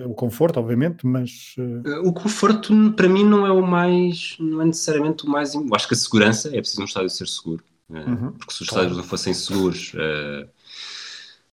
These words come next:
Speaker 2: não havia volta a dar, não é? Portanto, transformava-se um, um antro de, de gente que não se importa de arriscar a vida, isto sendo, sendo muito duro, mas eu lembro-me, os meus pais nunca me levaram,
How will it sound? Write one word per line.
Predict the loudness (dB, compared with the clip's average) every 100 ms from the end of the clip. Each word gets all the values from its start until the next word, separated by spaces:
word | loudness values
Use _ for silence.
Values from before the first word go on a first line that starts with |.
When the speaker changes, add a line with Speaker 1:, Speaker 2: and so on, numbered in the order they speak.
| -16
Speaker 2:
não | -12 -12 -8 -2 -2
havia | 0 0 0
volta | 0 0
a | 2
dar, | 4 4
não | 4
é? | 2
Portanto, | -2 -4 -6
transformava-se | -8 -6 0 2 2 0 0
um, | 0 2 2 2 2 4
um |
antro | 6 4 2 -2
de, | -2 -4
de | -4
gente | 2 4 4
que | 2 2
não | 2
se | 0
importa | -4 -4 -6 -8
de | -10 -10
arriscar | -8 -4 0 0
a |
vida, | -2 2 4 6 4 2 -6 -12
isto | -10 -10 -6
sendo, | -2 0 0
sendo | 0 2 4
muito | 4 4
duro, | 4 6 4
mas | 4
eu | 2
lembro-me, | 2 4 2 2 -6 -12 -14
os | -8 -6
meus | -2
pais | 2 4 2
nunca | -2 -4
me | -4
levaram, | 0 0 2 -2 -6